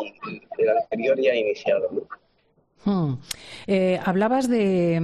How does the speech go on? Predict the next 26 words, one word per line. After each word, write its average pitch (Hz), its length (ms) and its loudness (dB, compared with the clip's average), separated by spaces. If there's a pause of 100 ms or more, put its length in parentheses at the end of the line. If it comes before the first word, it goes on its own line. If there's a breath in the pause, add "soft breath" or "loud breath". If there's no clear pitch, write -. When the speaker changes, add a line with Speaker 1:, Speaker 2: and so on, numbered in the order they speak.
(140)
Speaker 2:
de 160 260 2
las 156 220 0
expresiones. 151 800 0
Yo 160 120 0
creo 202 160 0
que 214 80 0
ha - 20 -2
sido 208 220 0
una 208 160 2
de 185 80 0
los 170 200 0
fuertes 185 600 0
del, 151 680 0
del 139 340 0
pontificado 156 600 0
de 160 100 2
Francisco, 156 500 0
que 202 80 0
la 151 120 0
gente 185 300 0
lo 165 200 2
ha 165 80 2
entendido, 165 720 2
porque 135 220 -2
a 139 40 0
veces 180 320 -2